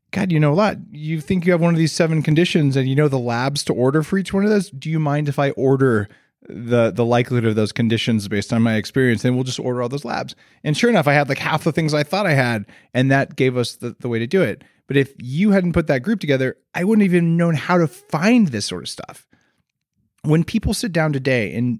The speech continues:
most of the country, and I'm just talking most of the U S now 'cause it's different in different countries, but when they sit down today,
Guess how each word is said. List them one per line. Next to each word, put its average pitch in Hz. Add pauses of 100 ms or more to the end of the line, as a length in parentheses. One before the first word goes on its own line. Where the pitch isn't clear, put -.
most 143
of 131
the 127
country, 101
and 110
I'm 139
just 147
talking 156
most 131
of 147
the 143
U 110
S 95
now 92
'cause 110
it's 104
different 101
in 90
different -
countries, 90 (520)
but - (440)
when 170
they 185
sit 202
down 220
today, 185